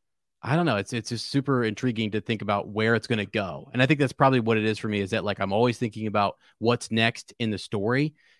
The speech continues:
And so A Feast for Crows as well, some of those, some of those storylines in, in there. And you have to kinda,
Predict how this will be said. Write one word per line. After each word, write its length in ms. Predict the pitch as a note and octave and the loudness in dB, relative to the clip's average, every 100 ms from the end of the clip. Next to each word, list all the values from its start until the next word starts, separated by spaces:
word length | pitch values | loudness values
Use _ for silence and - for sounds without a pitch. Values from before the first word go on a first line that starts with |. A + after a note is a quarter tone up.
| - | -2
And 140 | C3+ | 4
so 80 | D3 | 6
A 40 | C3 | 8
Feast 220 | E3+ - | 6 2
for 60 | |
Crows 280 | - C#3+ A#2 | 2 4 4
as 120 | G#2 | 2
well, 200 | C#3+ A#2+ | 4 4
some 160 | - B2+ | 2 0
of 60 | A#2 | 0
those, 160 | G#2+ | 0
some 140 | B2 A#2 | -2 -2
of 40 | |
those 140 | G2+ | -2
storylines 680 | - C#3 A2 G2+ G2+ G2 - _ - | 0 0 2 0 -2 -4 -12 _ -8
in, 240 | G#2 G2 - | -6 -6 -6
in 240 | A2+ G2+ G2 | -4 -2 -2
there. 380 | A#2 C#2 - - | -2 -4 -10 -4
And 200 | A2 G#2 | -2 0
you 120 | G#2 | 0
have 180 | G#2+ - | 0 -2
to 80 | |
kinda, 340 | G#2+ G#2 G2 | -4 -4 -4